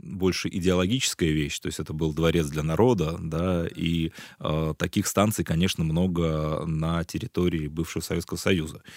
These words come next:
И стран, э, вот, так или иначе связанных идеологически, как, например, э, Северная Корея.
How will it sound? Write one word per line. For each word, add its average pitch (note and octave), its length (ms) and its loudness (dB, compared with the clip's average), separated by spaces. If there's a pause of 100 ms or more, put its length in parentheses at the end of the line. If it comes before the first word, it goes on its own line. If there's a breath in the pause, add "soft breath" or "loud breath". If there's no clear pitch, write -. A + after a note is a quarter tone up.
(200 loud breath)
И D#2 320 0
стран, F2 580 4
э, D2+ 680 -2 (360)
вот, - 180 -8 (600 loud breath)
так - 220 2
или E2 140 4
иначе F2 260 4
связанных D#2 580 4
идеологически, E2 680 2
как, - 180 -2
например, D#2+ 500 -2
э, D#2 360 -2
Северная E2 320 -2
Корея. D#2+ 400 2